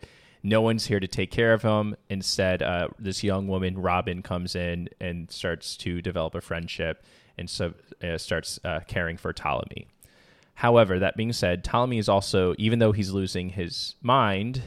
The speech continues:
uh, his memory, he is also very physically fit. And so he is presented with an option by a very suspect researcher, <laughs> Doctor Rubin, who's played by the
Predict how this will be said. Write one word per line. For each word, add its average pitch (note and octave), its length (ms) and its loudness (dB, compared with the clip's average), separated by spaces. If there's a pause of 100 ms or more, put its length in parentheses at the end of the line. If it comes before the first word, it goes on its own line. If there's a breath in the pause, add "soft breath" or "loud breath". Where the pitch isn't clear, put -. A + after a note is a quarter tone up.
uh, F#2 220 0
his G2+ 200 -4
memory, A2+ 520 2 (560 soft breath)
he A2 580 -2
is F#2+ 160 -2
also F#2+ 300 0
very F#2 320 -2
physically F2 480 -6
fit. - 400 -6 (280 loud breath)
And G2 200 -4
so F#2 400 -2
he F#2+ 180 -6
is F2+ 100 -4
presented F#2 540 -4
with F2 200 -6
an E2+ 160 -12
option F2+ 580 -6 (320 soft breath)
by F#2 120 2
a F2+ 100 0
very F#2 200 0
suspect - 760 -4 (120)
researcher, F2 680 -6
<laughs> F#2+ 120 -2
Doctor F#2+ 400 2 (100)
Rubin, F#2 560 -2
who's B2 160 2
played A#2+ 280 2
by G2 240 2 (260)
the F#2+ 280 -4